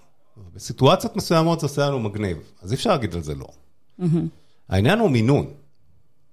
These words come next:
Speaker 1: ויש לנו קצת, אה, אנחנו קצת רודפים אחרי הזנב שלנו בנושא של מינון, כי הפיתוי הוא רב וההיצע הוא גדול.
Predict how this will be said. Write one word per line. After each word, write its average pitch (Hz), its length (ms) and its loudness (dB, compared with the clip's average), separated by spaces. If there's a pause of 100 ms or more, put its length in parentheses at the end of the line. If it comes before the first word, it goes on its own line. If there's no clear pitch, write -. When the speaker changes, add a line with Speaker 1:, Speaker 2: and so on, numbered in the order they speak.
(680)
Speaker 1:
ויש 120 260 0
לנו 190 240 2
קצת, - 360 -2
אה, 101 140 2
אנחנו 98 240 -4
קצת 175 220 -2
רודפים 139 380 0
אחרי 117 220 0
הזנב 101 340 2
שלנו 92 380 -2
בנושא 85 320 -4
של 90 180 4
מינון, 151 480 2
כי 98 340 -4
הפיתוי 95 680 0
הוא 104 220 2
רב 90 160 0 (160)
וההיצע 90 560 -2
הוא 113 180 0
גדול. 80 360 -10